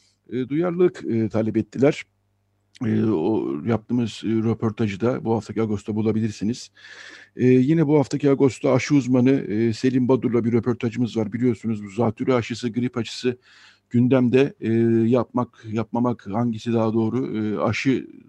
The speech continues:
pandemi aşısı ne alemde? Buna dair, e, bir röportajımız oldu. E, bunu bulabilirsiniz. İlginç bir kitap yayınlandı. Bin sekiz yüz doksanlarda Karamanlıca,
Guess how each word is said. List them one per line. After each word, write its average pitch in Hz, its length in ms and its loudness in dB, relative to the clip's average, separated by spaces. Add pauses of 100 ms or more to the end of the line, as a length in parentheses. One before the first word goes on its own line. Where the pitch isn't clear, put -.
(140)
pandemi 113 340 0
aşısı 117 340 -6
ne 120 80 0
alemde? 113 500 0 (640)
Buna 127 220 2
dair, 127 340 6
e, 113 340 2
bir 120 80 0
röportajımız 117 720 0
oldu. 117 380 0 (160)
E, - 20 -4 (1000)
bunu 117 160 -4
bulabilirsiniz. 104 720 -8 (440)
İlginç 156 440 -2
bir 160 80 -2
kitap - 480 -6
yayınlandı. 117 580 -2
Bin 123 60 0
sekiz 120 400 -8
yüz 120 160 -10
doksanlarda 117 580 -4
Karamanlıca, 117 760 0